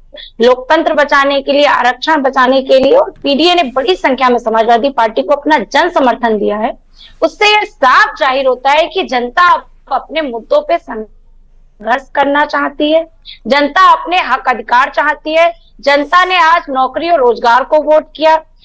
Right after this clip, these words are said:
जनता ने महंगाई के खिलाफ वोट किया, जनता ने किसानों के, जो किसानों के साथ अत्याचार हुआ उस पर वोट किया और एमएसपी के लिए वोट किया, अपनी, अ, जो हक अधिकार है उनके लिए वोट किया और जनता ने नफरत करने वालों को नकार दिया।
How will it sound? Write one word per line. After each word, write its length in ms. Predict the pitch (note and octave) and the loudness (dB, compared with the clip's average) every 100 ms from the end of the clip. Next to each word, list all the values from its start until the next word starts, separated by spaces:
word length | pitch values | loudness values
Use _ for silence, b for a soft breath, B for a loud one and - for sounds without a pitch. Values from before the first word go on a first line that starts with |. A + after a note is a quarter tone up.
| B G#3 | B -2
जनता 440 | C#4 C#4+ C#4+ F4 | 0 0 0 0
ने 100 | F#4+ | 0
महंगाई 420 | E4+ B3+ A#3+ C4+ | -4 -4 -2 0
के 200 | C#4+ F4 | 0 -4
खिलाफ 340 | F4 A3+ A3 B3 | -6 -4 -2 0
वोट 320 | A#3 D4 D4 | 2 0 0
किया, 340 | C#4 D#4 D#4 D4+ _ b - | -4 0 0 -2 _ b -8
जनता 440 | G#3+ D4 D4 E4+ F4+ | -2 -2 2 0 0
ने 140 | F#4+ | -4
किसानों 540 | F#4+ C#4+ C#4 C4+ E4 | -6 -4 0 2 2
के, 160 | E4+ C#4+ | 0 -2
जो 140 | B3 | -2
किसानों 420 | C4+ C4 C4 C4+ C#4+ | -2 -2 0 0 0
के 100 | D4 | 0
साथ 160 | D4 | 0
अत्याचार 640 | C#4 A#3 C4 B3+ C4 C4+ D#4 | -2 -4 -2 0 2 2 2
हुआ 220 | D#4 D#4+ | 2 2
उस 100 | D4 | 0
पर 280 | - F#4 E4+ | -2 -2 2
वोट 180 | D#4+ D#4 | 0 -2
किया 260 | - D#4 | -4 0
और 100 | F4 | 2
एमएसपी 480 | E4+ D4 C#4+ - G#4 | 2 0 -4 -4 -4
के 140 | - E4 | 0 0
लिए 120 | D4+ | 0
वोट 320 | B3+ C4 C4 | 4 2 2
किया, 260 | G#3+ D4 F4+ | -4 0 2
अपनी, 540 | F4+ - D4+ E4+ D#4 B B - | 0 -2 -4 -4 -6 B B 0
अ, 280 | B3 B3 B3 | 4 4 4
जो 480 | D4 D#4 D4+ B3+ | 4 4 6 4
हक 340 | B3 - E4 D#4 | 2 0 0 0
अधिकार 400 | C#4+ C#4 C#4 D#4+ | -2 -2 0 2
है 60 | |
उनके 260 | F4 E4+ F#4 | 0 0 0
लिए 120 | F4+ | 0
वोट 260 | C4+ C#4+ D4 | 2 0 0
किया 100 | G4+ | -2
और 80 | F4 | -2
जनता 400 | C#4 C#4 C#4 F#4 | -2 -2 0 -2
ने 100 | G4 | 0
नफरत 480 | B3+ C#4 C4+ A4 A4 | -2 -2 0 -2 0
करने 240 | E4+ D4+ D#4 | -4 0 0
वालों 280 | C#4 C#4+ | 0 0
को 120 | D4+ E4+ | 0 -2
नकार 340 | B3 B3 A#3 | 0 -2 -2
दिया। 200 | G3 | -6